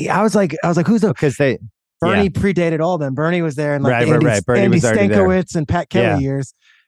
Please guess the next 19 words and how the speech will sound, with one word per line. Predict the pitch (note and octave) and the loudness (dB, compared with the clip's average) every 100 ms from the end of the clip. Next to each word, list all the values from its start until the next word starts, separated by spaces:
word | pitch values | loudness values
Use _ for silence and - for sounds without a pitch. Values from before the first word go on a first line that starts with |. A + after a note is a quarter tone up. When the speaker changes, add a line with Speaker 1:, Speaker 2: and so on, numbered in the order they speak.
| _ | _
Speaker 1:
Uh, | C3 B2 | -4 0
Speaker 2:
Yeah. | G2+ | 0
Speaker 1:
we | F2 | 0
could | D#3+ | -2
talk | D#3+ C#3 | -2 -2
early | C#3 C3+ C3 | -2 0 2
nineties | B2+ B2 A#2+ B2+ | 2 0 0 0
Yankees | B2+ A2 A2+ | 0 0 -2
if | A2+ - | -2 -2
you | G#2+ | -4
want. | C#3+ G#2+ | -2 -2
I'm | G#2+ | 0
here | C#3+ | 0
for | C3 - | -2 -4
that. | A2 A2+ - | -6 -6 -2
Uh, | C#3 | 0
Speaker 2:
That | B2 - | 0 0
sounds | G2+ F#2+ | -2 -2
horrible. | G#2 F#2 D#2+ D#2+ | -2 -2 -2 -6